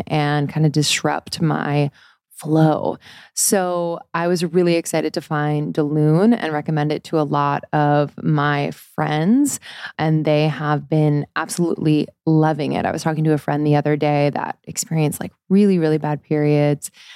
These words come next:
cramps, and just all these symptoms. And she was so happy,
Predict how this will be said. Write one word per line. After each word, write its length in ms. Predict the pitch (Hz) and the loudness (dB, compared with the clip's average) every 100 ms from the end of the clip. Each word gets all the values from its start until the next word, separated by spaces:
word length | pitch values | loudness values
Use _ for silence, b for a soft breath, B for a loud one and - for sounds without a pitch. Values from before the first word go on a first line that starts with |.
| B | B
cramps, 680 | - 220 196 180 165 - - | -6 -2 -2 -4 -8 -10 -8
and 180 | 143 165 | -8 -6
just 220 | 92 - | -8 -4
all 140 | 214 | -2
these 200 | 220 202 | 0 0
symptoms. 680 | - 160 156 156 151 151 147 - | 0 0 2 2 2 0 -2 -4
And 540 | 156 147 147 147 147 | -2 0 2 0 0
she 120 | - | 0
was 200 | 180 170 | 0 0
so 560 | - - 170 180 190 208 | 0 0 2 2 2 0
happy, 680 | 180 170 175 - 165 160 | -2 -6 -8 -6 -6 -6